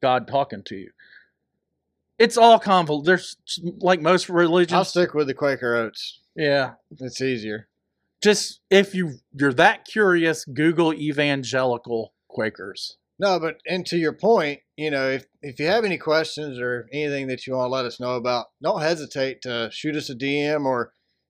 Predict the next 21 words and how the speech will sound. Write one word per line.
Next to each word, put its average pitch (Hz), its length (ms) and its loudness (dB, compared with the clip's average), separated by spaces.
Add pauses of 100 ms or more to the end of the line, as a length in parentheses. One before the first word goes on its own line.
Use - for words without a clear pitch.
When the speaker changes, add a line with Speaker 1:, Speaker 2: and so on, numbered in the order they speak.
(300)
Speaker 2:
email 160 320 2
us. 117 160 -4
I 131 40 -12
mean, 135 100 -6
we 143 60 -4
give 180 160 2
our 151 80 4
email 147 380 2
at 123 120 -2
the 120 140 -10
end 143 140 -2
of 135 120 -6 (100)
every 156 280 0
show, 139 280 0
we 135 100 -2
give 127 120 -2
our 123 100 0
email 120 300 0
address 113 380 -4
out. 117 320 -4
So 110 360 -6